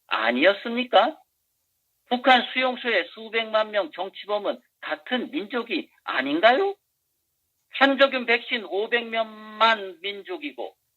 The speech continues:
나머지 대한민국 오천만 국민들은 같은 민족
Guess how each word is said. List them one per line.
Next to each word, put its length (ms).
나머지 580
대한민국 600
오천만 680
국민들은 520
같은 480
민족 480